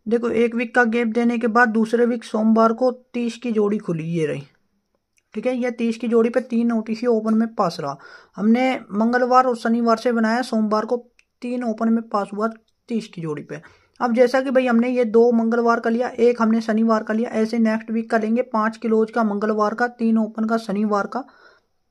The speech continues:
पाँच और तीन दोनों को जोड़ेंगे भाई, टोटल निकलेगा हमारा आठ, यहाँ डाल दिया। अब आठ में हम फॉर्मूला लगाएंगे प्लस छः का, जोड़ी निकले, सॉरी, आठ में छः जोड़ने पे भाई चार का ओटीसी निकलता है, चार की जो काट होती है भाई नौ का, ये दो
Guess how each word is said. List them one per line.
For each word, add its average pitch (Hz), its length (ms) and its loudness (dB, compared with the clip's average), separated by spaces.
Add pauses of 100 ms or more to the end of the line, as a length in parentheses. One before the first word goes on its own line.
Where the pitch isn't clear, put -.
पाँच 240 300 0
और 233 200 0
तीन 240 220 -2
दोनों 226 280 2
को 247 100 2
जोड़ेंगे 214 420 0
भाई, 233 180 0
टोटल 220 360 -2
निकलेगा 220 400 0
हमारा 202 260 2
आठ, 156 400 -2 (120)
यहाँ 208 180 -2
डाल 220 200 0
दिया। - 640 -8
अब 233 140 0 (380)
आठ 240 260 4
में 262 120 -2
हम 240 160 0
फॉर्मूला 240 480 0
लगाएंगे 220 420 0
प्लस 233 340 -4
छः 180 220 -4 (100)
का, 160 160 -4
जोड़ी 226 320 0
निकले, 240 400 -4
सॉरी, 202 420 -6
आठ 214 240 2
में 240 120 -2
छः 240 200 0
जोड़ने 233 320 0
पे 247 100 -4
भाई 247 160 0
चार 226 320 0
का 233 120 -2
ओटीसी 226 400 0
निकलता 160 460 -2
है, 147 100 -10 (460)
चार 233 260 4
की 233 140 -6
जो 247 140 0
काट 233 300 2
होती 226 180 -2
है 240 60 0
भाई 254 140 0
नौ 196 180 2 (140)
का, 160 140 -4
ये 214 260 -2
दो 240 140 4